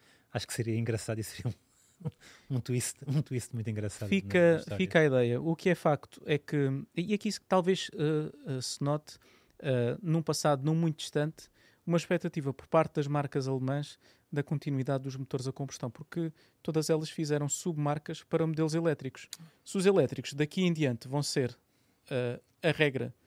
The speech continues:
Speaker 2: e não a exceção, não faz sentido estar a criar denominações, eh, especiais.
Speaker 1: Mas acho que isso é, eh, hum.
Speaker 2: Temos esse caso, por exemplo, com, com a Audi. A Audi é outro caso.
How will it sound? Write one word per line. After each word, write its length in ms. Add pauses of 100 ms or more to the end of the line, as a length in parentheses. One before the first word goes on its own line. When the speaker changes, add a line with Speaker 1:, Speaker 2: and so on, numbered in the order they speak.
(300)
Speaker 2:
e 100
não 300
a 20
exceção, 480
não 160
faz 200
sentido 280
estar 260
a 60
criar 340
denominações, 880 (120)
eh, 320 (260)
especiais. 540
Speaker 1:
Mas 320
acho 200
que 60
isso 160
é, 100
eh, 380
hum. 220 (640)
Speaker 2:
Temos 340
esse 180
caso, 220
por 100
exemplo, 280
com, 420 (140)
com 100 (100)
a 120
Audi. 360 (100)
A 80
Audi 200
é 60
outro 260
caso. 340